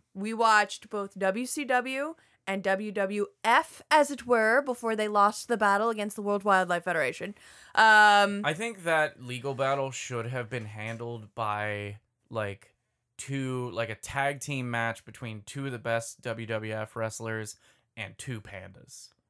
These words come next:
Speaker 1: Aw, but pandas don't wanna, like, they don't wanna exert enough energy to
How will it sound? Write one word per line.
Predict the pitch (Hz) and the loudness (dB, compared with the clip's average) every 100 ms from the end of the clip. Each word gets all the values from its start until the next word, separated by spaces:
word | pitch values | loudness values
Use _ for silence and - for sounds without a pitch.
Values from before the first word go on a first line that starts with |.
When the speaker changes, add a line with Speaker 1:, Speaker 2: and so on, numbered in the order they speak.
| _ _ _ _ _ _ _ _ _ _ _ _ _ _ _ _ _ _ _ _ _ _ | _ _ _ _ _ _ _ _ _ _ _ _ _ _ _ _ _ _ _ _ _ _
Speaker 1:
Aw, | 247 233 220 220 220 233 240 | -16 -12 -10 -8 -8 -10 -12
but | 240 240 226 _ _ _ _ _ _ | -12 -12 -14 _ _ _ _ _ _
pandas | 254 294 311 233 | -12 -10 -8 -10
don't | 226 226 | -10 -8
wanna, | 220 214 208 | -6 -6 -8
like, | 202 190 _ _ _ _ _ _ _ _ _ | -10 -12 _ _ _ _ _ _ _ _ _
they | 247 | -8
don't | 285 | -4
wanna | 302 269 | -2 -4
exert | 202 214 247 | -4 -4 -2
enough | 233 214 | -2 -6
energy | 208 226 214 | -8 -6 -8
to | 214 | -10